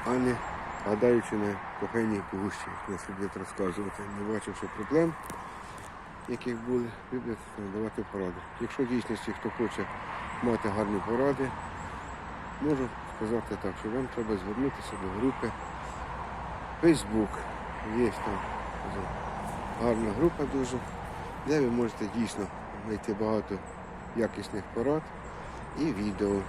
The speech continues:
по ремонту даної моделі. Так що ще раз нагадуюся, всім бажаю миру і добра,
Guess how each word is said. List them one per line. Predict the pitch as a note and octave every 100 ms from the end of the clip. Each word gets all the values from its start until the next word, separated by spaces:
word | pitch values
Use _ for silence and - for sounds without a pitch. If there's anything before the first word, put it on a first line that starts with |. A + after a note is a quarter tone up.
| - -
по | A#2+
ремонту | A#2 B2+ D#3 C#3+ C3 G2+
даної | G#2 G#2+ A#2 A2+
моделі. | A2 G#2 F#2 F#2 F2+ E2+ - - - - - - - - - - -
Так | G#2 G2
що | - G2 -
ще | B2 G#2+
раз | F#2+ -
нагадуюся, | F#2+ F#2+ F2+ F2+ - F2+
всім | C#3 A#2+
бажаю | G#2+ F#2+ G2 G2
миру | G2+ G2
і | F#2+
добра, | G#2 A#2 C3+